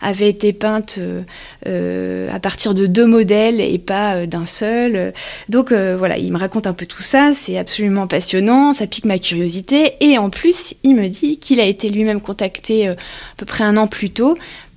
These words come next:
par les autorités iraniennes qui voudraient qu'ils viennent explorer cette tombe.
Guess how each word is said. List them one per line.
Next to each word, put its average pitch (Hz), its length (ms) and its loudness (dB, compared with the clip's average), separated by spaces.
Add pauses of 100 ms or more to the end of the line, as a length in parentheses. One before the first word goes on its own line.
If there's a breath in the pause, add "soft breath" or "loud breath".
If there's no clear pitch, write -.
(100)
par 294 200 4
les 220 220 2
autorités 202 480 -4
iraniennes 180 640 0
qui 302 220 0
voudraient 220 600 -2
qu'ils 208 200 -8
viennent 240 260 4
explorer 214 720 -2
cette 240 340 -4
tombe. 214 300 -2